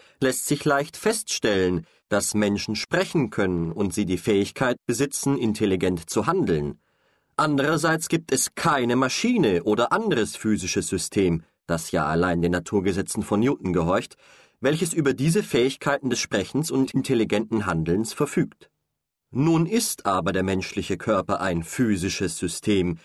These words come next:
welches den Naturgesetzen folgt. Trotzdem besitzt der Mensch die geistige Fähigkeit, intelligent zu handeln. Daraus schlussfolgerte Descartes, dass es etwas geben muss, was für die geistigen Fähigkeiten des Menschen verantwortlich ist.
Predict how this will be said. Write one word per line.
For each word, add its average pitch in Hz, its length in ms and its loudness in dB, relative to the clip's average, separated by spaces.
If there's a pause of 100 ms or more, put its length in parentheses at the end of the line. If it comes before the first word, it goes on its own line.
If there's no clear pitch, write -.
(120)
welches 95 300 -2
den 104 120 0
Naturgesetzen 90 720 0
folgt. 82 500 -4 (760)
Trotzdem 156 580 0
besitzt 127 400 0
der 156 80 2
Mensch 156 300 0
die 92 180 -2
geistige 135 580 0
Fähigkeit, 147 680 0
intelligent 95 760 0
zu 139 160 0
handeln. 73 480 -2 (1040)
Daraus 180 600 2
schlussfolgerte 151 840 0
Descartes, - 680 -4 (160)
dass 127 220 -2
es 143 140 -4
etwas - 380 -2
geben 131 300 2
muss, 107 360 -2 (380)
was 143 160 -2
für 170 80 0
die 143 100 2
geistigen 156 480 -2
Fähigkeiten 143 580 0
des 110 140 -4
Menschen 95 300 -2
verantwortlich 147 800 -4
ist. - 320 -16